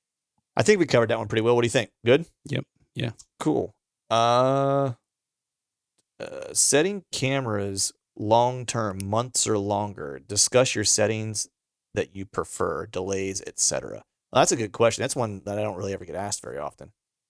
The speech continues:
Speaker 2: Um, yeah, I think, uh, <sighs> you know,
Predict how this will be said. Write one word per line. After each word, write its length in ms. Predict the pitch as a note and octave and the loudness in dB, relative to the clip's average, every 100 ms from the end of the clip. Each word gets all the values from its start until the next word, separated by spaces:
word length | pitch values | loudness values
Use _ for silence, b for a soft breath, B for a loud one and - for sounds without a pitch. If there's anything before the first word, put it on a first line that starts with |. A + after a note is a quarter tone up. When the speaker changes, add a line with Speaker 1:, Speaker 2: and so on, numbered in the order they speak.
| _ _ _ _ _ _ _ _ _ _ _ _ _ _ _ _ - B B B B B B | _ _ _ _ _ _ _ _ _ _ _ _ _ _ _ _ -16 B B B B B B
Speaker 2:
Um, 480 | C#3 C#3 C#3 C3 B2+ G#2 B _ _ _ _ _ - | 2 4 4 0 -4 -8 B _ _ _ _ _ -2
yeah, 240 | - F3+ D#3+ | 4 6 4
I 140 | D3 | 2
think, 320 | - F#3 - | 0 -4 0
uh, 340 | C#3+ B2+ A2+ G#2 - b b b b b b b _ _ | 2 2 2 -2 -8 b b b b b b b _ _
<sighs> 60 | B B - C3 - _ | B B -6 -12 -18 _
you 180 | B2+ A#2 | 2 2
know, 280 | A2 - | 0 -4